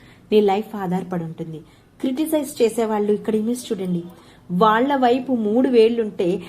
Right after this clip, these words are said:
క్రిటిసైజ్ ఎవరైతే దానికి గురవుతున్నారో ఆ వ్యక్తి వైపు ఒక వేలే ఉంది. అంటే ఒకటి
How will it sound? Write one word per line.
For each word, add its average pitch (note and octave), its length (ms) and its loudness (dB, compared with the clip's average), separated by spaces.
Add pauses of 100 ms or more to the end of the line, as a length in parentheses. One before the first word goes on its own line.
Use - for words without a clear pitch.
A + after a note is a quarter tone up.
(600)
క్రిటిసైజ్ D#4 680 2
ఎవరైతే C4 500 0
దానికి A3+ 360 -4
గురవుతున్నారో A3+ 720 0
ఆ G#3+ 40 -2
వ్యక్తి G3 300 -6
వైపు A3+ 220 -4
ఒక F#3 280 -6
వేలే G#3+ 240 0
ఉంది. F3+ 200 -2
అంటే D4 340 -4 (340)
ఒకటి A3 420 0